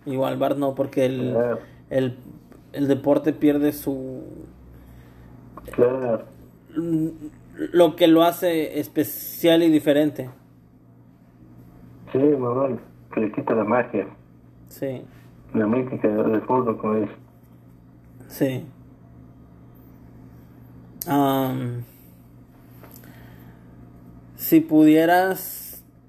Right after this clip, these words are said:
Speaker 1: platicar con alguien con, como, como así, como, como una figura pública, ¿a quién elegirías? Como para una plática.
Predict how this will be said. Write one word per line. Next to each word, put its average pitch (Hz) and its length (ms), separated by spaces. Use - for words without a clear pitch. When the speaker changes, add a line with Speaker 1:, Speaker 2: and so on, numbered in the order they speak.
Speaker 1:
platicar 139 560
con 170 220
alguien 165 540
con, 135 380
como, 135 640
como 135 160
así, 143 240
como, 135 760
como 135 200
una 151 120
figura 147 360
pública, 165 520
¿a 139 80
quién 151 200
elegirías? 143 720
Como 127 200
para 123 160
una 127 140
plática. 139 420